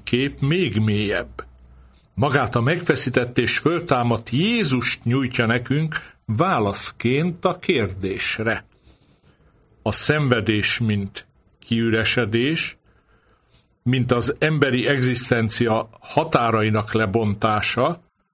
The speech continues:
a szeretet áldozataként elfogadva, megnyitja az embert az isteni transzcendencia előtt,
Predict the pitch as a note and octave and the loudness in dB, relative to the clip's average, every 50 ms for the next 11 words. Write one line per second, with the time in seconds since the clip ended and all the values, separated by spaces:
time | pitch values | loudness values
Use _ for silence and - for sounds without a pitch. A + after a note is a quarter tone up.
0 | _ _ _ _ _ _ _ _ _ _ B2 A#2 G#2+ - - - - - E3 A3 | _ _ _ _ _ _ _ _ _ _ -2 0 0 0 0 0 2 2 2 2
1 | B3+ A3+ - - D3 B2+ A2+ A2 - - - - C#3+ C#3+ D3 D3 B2 C3 A#2+ G2+ | 0 -2 0 0 0 0 0 -4 -8 -12 -4 -2 0 0 2 2 0 0 2 2
2 | A#2 A2+ A2+ - A2+ G#2+ - - A2 G#2 G2+ G2 - - - - A#2 A2+ A2+ G#2+ | 2 0 0 -2 -4 -4 -2 -2 0 0 0 -2 -6 -6 -2 0 0 0 0 -2
3 | - - A2+ G#2+ A2 A2 G#2+ G2 G#2 G2 A#2 B2+ E3 F3+ - - _ _ _ _ | -2 -4 -2 0 0 0 0 0 0 2 2 2 0 -2 -4 -12 _ _ _ _
4 | _ _ _ _ _ _ - A#2 C3 G3 C#4 C#4+ D#4 C#4 A3 E3+ C3 - - - | _ _ _ _ _ _ 0 0 2 2 0 0 0 0 0 0 0 -2 -2 -2
5 | - B2 A2+ A2 G#2+ - - - C3+ D3+ F#3 F#3+ F3+ F#3 F#3+ F#3+ F3+ F3+ - F#3+ | 0 2 2 2 0 0 0 0 0 0 2 2 2 2 2 2 0 0 0 0
6 | F3 - - - B3+ - - - - - A2 G#2+ D3+ D3 - - - E3+ F3+ E3 | 0 -2 -2 -2 0 0 0 0 0 0 0 0 0 -2 -2 -2 0 0 2 2
7 | B2+ - - - - B2 A2 G#2+ G#2+ G2+ A2+ A#2 A2 G#2+ - - A#2+ A2+ A#2+ - | 0 0 0 0 0 2 2 2 2 2 2 0 0 -2 0 0 0 0 0 0
8 | - B2+ A#2+ A#2 A2+ G#2+ - - _ _ - _ | 0 2 2 2 0 -2 -4 -8 _ _ -20 _